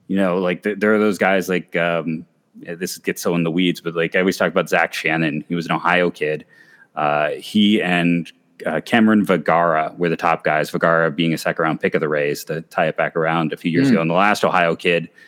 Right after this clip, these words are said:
Speaker 1: uh, to really go highly. I think that high in the draft was Vergara,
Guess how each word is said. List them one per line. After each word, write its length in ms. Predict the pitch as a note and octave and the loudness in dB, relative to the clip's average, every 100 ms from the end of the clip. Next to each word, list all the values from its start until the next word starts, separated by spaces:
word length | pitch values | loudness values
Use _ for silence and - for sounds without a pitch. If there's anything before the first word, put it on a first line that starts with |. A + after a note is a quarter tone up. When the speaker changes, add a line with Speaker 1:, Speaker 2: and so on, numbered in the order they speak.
| - _ _ - | -20 _ _ -4
Speaker 1:
uh, 140 | D#2+ E2 | -2 0
to 120 | G2+ | 2
really 160 | F#2 | 2
go 120 | F2 D#2+ | 2 0
highly. 760 | - G#2+ G#2 G2 E2 E2 E2+ | 0 2 4 4 2 0 -2
I 60 | F2+ | -2
think 160 | F2+ | 0
that 160 | E2+ D#2 | 0 0
high 200 | F2 F#2 | 0 2
in 100 | E2 | 0
the 60 | |
draft 320 | D2+ D2+ C#2 - | 0 -2 -4 -6
was 160 | D2 | -8
Vergara, 560 | D#2 D2+ D2+ D2+ D2+ | -8 -4 -2 0 -2